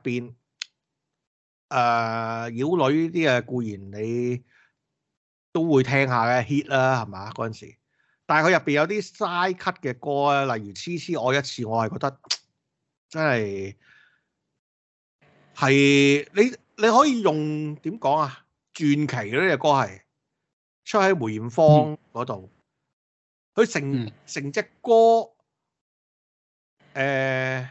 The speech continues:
Speaker 1: 無論歌詞，無論個編曲，係好唔撚梅艷芳嘅，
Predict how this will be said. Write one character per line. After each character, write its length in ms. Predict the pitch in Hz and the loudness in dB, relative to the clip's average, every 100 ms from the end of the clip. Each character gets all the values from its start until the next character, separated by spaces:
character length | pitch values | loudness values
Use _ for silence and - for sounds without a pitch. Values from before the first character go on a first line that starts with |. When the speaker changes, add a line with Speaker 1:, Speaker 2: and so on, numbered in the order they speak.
| - | -10
Speaker 1:
無 140 | 120 | -6
論 160 | 127 151 | -4 -2
歌 120 | 214 208 | 4 4
詞， 440 | 208 - 113 92 - _ _ _ _ _ _ | 4 -2 -10 -14 -20 _ _ _ _ _ _
無 180 | 113 123 | -6 -4
論 140 | 139 | -2
個 80 | 156 | -4
編 400 | - 214 208 214 | -6 -10 -8 -8
曲， 260 | - 196 196 _ _ _ _ _ _ _ _ _ | 0 0 0 _ _ _ _ _ _ _ _ _
係 200 | - 143 | -2 0
好 80 | 135 | 0
唔 280 | 123 208 151 | -4 -6 -6
撚 140 | 104 151 | -4 -4
梅 120 | 139 107 | -4 -4
艷 80 | 110 | -6
芳 300 | 110 131 131 | 0 2 0
嘅， 180 | 107 95 | -4 -12